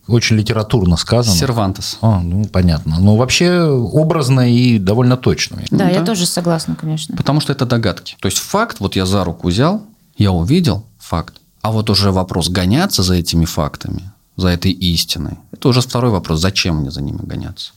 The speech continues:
Speaker 2: Зачем мне ей не верить, не доверять?
Speaker 1: Вопрос с другой стороны. А если ревнует меня? Должен ли я думать о том, что может стать поводом для ревности? Должен ли я давать свой телефон читать, чтобы она могла убедиться в том, что у меня нет ничего там ни с кем?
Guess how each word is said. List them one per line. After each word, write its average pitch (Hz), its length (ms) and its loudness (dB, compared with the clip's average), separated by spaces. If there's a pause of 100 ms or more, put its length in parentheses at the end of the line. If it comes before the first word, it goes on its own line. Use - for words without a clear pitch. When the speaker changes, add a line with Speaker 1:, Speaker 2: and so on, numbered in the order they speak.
(120)
Speaker 2:
Зачем 104 460 0
мне 139 640 4
ей 95 320 0
не 98 180 2
верить, 87 380 0
не 87 80 2
доверять? 80 560 0
Speaker 1:
Вопрос 113 400 -2
с 104 120 0
другой 120 300 2
стороны. 69 440 -6
А - 40 -2
если 135 320 2
ревнует 113 460 0
меня? 92 500 2
Должен 127 420 0
ли 131 140 0
я 131 140 0
думать 123 760 0
о 107 240 2
том, 107 280 -2
что - 180 -2
может 101 280 2
стать - 280 -2
поводом 85 480 2
для 98 160 2
ревности? 76 520 -4
Должен 87 380 0
ли 107 80 4
я 110 140 2
давать 110 320 0
свой 101 240 0
телефон 104 480 0
читать, 101 340 -2
чтобы 90 360 0
она 98 120 2
могла 98 240 2
убедиться 92 540 2
в - 60 -6
том, 92 140 2
что - 180 0
у - 20 4
меня 98 160 4
нет 87 380 2
ничего 85 460 -2
там 80 440 -4
ни 90 80 4
с - 100 -2
кем? 82 400 0